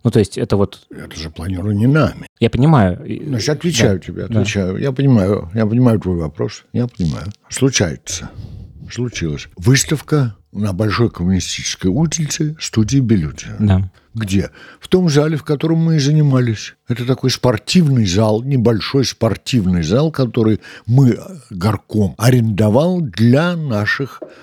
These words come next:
Speaker 2: для курсов повышения квалификации членов горкома. Я тебе говорю официальные слова.
Speaker 1: Мгм.
Speaker 2: Э? И мы устроили выставку.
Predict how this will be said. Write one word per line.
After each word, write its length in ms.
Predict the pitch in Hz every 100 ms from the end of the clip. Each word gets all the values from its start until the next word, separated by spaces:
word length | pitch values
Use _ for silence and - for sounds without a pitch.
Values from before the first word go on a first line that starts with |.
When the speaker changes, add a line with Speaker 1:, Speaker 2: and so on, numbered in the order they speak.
| _
Speaker 2:
для 160 | 98 107
курсов 600 | - - 127 139 - 151
повышения 840 | - 120 98 - - 127 151 139
квалификации 1160 | 117 113 104 95 80 - 87 82 78 - 135 135 - -
членов 540 | - 95 104 98 90
горкома. 580 | 85 139 131 123 95 78
Я 80 | 80
тебе 160 | 80 87
говорю 300 | 82 92 90 - -
официальные 720 | 87 - - 104 78 73 80
слова. 440 | - 135 113 - _ -
Speaker 1:
Мгм. 280 | 101 120 156 _
Speaker 2:
Э? 160 | 123 143 - -
И 40 | 120
мы 140 | 180
устроили 360 | 185 202 202 196
выставку. 640 | 170 - - - - -